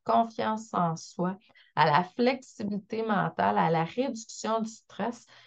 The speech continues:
puis à la prévention de la santé mentale. Donc,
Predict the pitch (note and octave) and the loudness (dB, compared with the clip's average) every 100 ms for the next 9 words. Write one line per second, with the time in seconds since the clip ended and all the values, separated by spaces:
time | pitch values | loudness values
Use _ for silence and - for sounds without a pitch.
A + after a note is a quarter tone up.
0 | _ F3+ D#3+ F3 F3+ - - G#3 F3+ - | _ 4 6 6 2 -2 0 2 0 0
1 | G3+ G3 D#3+ - - F#3 F3 F#3+ F#3+ F3+ | -2 0 -2 -6 -4 -2 -2 -2 0 0
2 | D#3+ - E3+ E3 E3 E3 E3 D#3+ E3 | -2 -6 -6 -6 -6 -6 -4 -4 -4